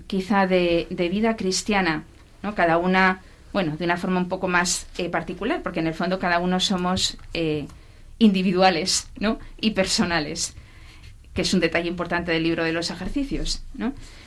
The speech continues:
Bueno, ¿qué es para vosotras la fuerza de voluntad? ¿Es una palabra que os parece nueva? Em, ¿habéis, eh, os habéis formado sobre la fuerza de voluntad? ¿Creéis que es importante?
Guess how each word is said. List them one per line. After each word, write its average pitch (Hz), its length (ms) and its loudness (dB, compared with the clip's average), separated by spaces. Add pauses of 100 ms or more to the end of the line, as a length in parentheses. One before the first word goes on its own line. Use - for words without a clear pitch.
(240)
Bueno, 190 280 4
¿qué 269 200 8
es 294 140 4
para 277 240 2
vosotras 269 600 2
la 220 120 4
fuerza 214 300 -2
de 175 80 2
voluntad? 143 520 0 (720)
¿Es - 400 0
una 208 220 2
palabra 185 440 2
que 175 440 0 (480)
os 208 140 -2
parece 185 360 2
nueva? 269 800 6 (340)
Em, 170 1000 0 (1120)
¿habéis, 190 760 2
eh, 175 220 -2
os 185 140 0
habéis 190 260 0
formado 185 680 4 (240)
sobre 165 340 0
la 160 120 2
fuerza 190 280 -2
de 175 100 0
voluntad? 170 760 4 (560)
¿Creéis 180 320 0
que 208 100 0
es 202 140 2
importante? 208 840 2